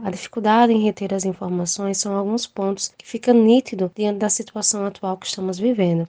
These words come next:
A atenção sustentada tem sido cada vez mais complexa que o aluno mantenha.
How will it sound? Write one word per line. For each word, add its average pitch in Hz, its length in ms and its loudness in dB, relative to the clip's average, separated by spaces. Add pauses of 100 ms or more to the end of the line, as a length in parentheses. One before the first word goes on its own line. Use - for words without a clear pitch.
A 220 60 -4
atenção 254 340 4
sustentada 208 720 -2
tem 220 160 -4
sido 220 240 -2
cada 214 240 -4
vez 214 200 0
mais 226 280 2
complexa 208 680 -2
que - 160 -6
o 220 100 0
aluno 208 280 2
mantenha. 226 640 2